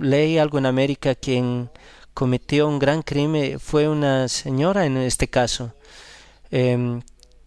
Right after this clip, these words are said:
que, eh, sabían que ella era culpable.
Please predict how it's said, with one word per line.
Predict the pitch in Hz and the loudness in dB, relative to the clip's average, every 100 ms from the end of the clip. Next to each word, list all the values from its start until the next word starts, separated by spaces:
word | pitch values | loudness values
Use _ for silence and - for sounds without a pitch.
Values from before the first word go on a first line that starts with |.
| - | -10
que, | - 127 120 131 - - - - - - _ _ - - - - 320 | -4 -2 -2 -6 -16 -20 -20 -20 -20 -20 _ _ -20 -20 -20 -18 -8
eh, | 269 131 123 | -2 0 0
sabían | - 131 143 160 147 | 0 0 2 2 0
que | - 131 | -2 0
ella | 127 117 113 - - _ - _ - | 2 2 0 -4 -12 _ -20 _ -6
era | 120 120 | -2 -2
culpable. | - 120 135 139 151 156 | -2 -2 0 0 -2 -8